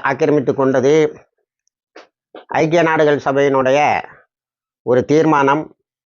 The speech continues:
அதை இஸ்ரேல் சற்றும் வகை வைக்காது என்பது நமக்கு தெரிந்தாலும், ஐக்கிய நாடுகள் சபை இப்பொழுது அமெரிக்காவினுடைய ஆதிக்கத்திலிருந்து மெல்ல மெல்ல விடுபட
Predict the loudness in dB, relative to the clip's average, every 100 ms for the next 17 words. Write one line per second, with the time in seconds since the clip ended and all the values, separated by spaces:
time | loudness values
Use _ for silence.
0 | _ _ _ _ _ _ _ _ _ _
1 | -4 0 2 2 2 0 0 -2 -2 0
2 | 2 2 2 0 -2 2 0 0 0 0
3 | 0 0 -4 -2 -2 0 -2 0 -2 -6
4 | _ _ _ _ _ _ _ -2 -2 0
5 | 0 2 2 0 0 0 2 2 0 -4
6 | 0 2 2 2 2 -2 _ _ _ _
7 | _ _ _ -8 -2 2 2 2 0 0
8 | 0 0 0 -2 -2 -4 -2 -2 -2 -2
9 | -2 -2 -4 -10 _ _ _ _ _ _
10 | -6 -2 0 0 0 0 0 -2 -2 -2
11 | 0 2